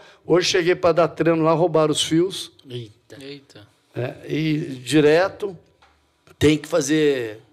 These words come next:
Speaker 1: pôr lá uns blindado lá pra
Speaker 3: Uhum.
Speaker 1: poder. É, então é muito difícil a, a, a parte administrativa nesse sentido. Por outro lado,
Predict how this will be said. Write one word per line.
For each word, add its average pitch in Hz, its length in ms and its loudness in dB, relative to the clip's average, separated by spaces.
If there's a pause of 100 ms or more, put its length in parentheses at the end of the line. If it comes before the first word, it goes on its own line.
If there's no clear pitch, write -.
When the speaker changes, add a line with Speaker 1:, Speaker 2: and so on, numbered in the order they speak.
Speaker 1:
pôr 151 200 4
lá 156 140 2
uns 135 440 -6 (680)
blindado 151 760 2
lá 156 180 4
pra 160 160 -6
Speaker 3:
Uhum. 117 80 -10
Speaker 1:
poder. 180 720 0 (440)
É, 143 360 0
então 196 300 -2
é 190 100 0
muito 190 300 -8
difícil 175 800 -4
a, 143 80 -4
a, 127 720 -2
a 127 40 -12
parte 143 320 -4
administrativa 143 760 -4
nesse 175 220 -2
sentido. 160 540 -6 (300)
Por 180 160 2
outro 214 280 0
lado, 151 600 0